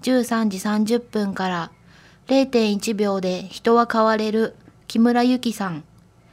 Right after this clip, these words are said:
第三回、視察。十一月十日土曜日、十三時三十分から、ブルーベリーフィールズ紀ノ国屋治兵衛代表岩田康子さん。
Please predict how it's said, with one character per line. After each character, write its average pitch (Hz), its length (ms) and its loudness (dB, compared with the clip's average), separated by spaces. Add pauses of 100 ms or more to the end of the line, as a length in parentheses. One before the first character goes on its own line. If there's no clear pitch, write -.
(280)
第 254 200 2
三 220 300 0
回、 190 380 -4
視 - 180 -6
察。 214 540 -4 (500)
十 262 220 4
一 262 220 2
月 240 260 0
十 196 200 -2
日 196 380 -6
土 208 80 -2
曜 240 300 4
日、 180 260 -4 (380)
十 262 180 2
三 247 260 2
時 208 120 -2
三 214 260 0
十 233 140 2
分 214 340 -2
か 185 140 0
ら、 175 240 -6 (500)
ブ 220 140 0
ル 247 200 4
ー - 20 0
ベ 254 180 6
リ 254 180 2
ー - 20 0
フ 254 60 -2
ィ 262 160 6
ー 233 40 4
ル 220 120 4
ズ 185 340 -4
紀 233 120 -2
ノ 233 140 2
国 233 300 2
屋 233 160 2
治 240 120 -2
兵 226 120 -2
衛 185 300 -4 (200)
代 233 300 0
表 226 320 0
岩 233 200 0
田 240 100 -2
康 247 260 -2
子 208 120 -6
さ 202 180 -6
ん。 147 120 -8